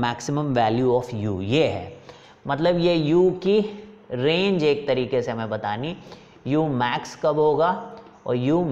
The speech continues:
min कब होगा। अब चलो समझते हैं इस बात को, very interesting, ठीक है। रेंज क-, इस टाइप से जे एडवांस में आ सकता है कि find out the range of u for following kinetic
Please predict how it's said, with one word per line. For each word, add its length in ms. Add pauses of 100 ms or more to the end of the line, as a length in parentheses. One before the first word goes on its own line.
(140)
min 180 (140)
कब 240
होगा। 320 (1700)
अब 80
चलो 220
समझते 420
हैं 100
इस 80
बात 400
को, 100 (540)
very 300
interesting, 540 (680)
ठीक 140
है। 80
रेंज 480 (120)
क-, 160
इस 180
टाइप 200
से 140
जे 200
एडवांस 400
में 60
आ 60
सकता 300
है 60
कि 120 (120)
find 220
out 200
the 60
range 400
of 140
u 200 (760)
for 260 (680)
following 520
kinetic 520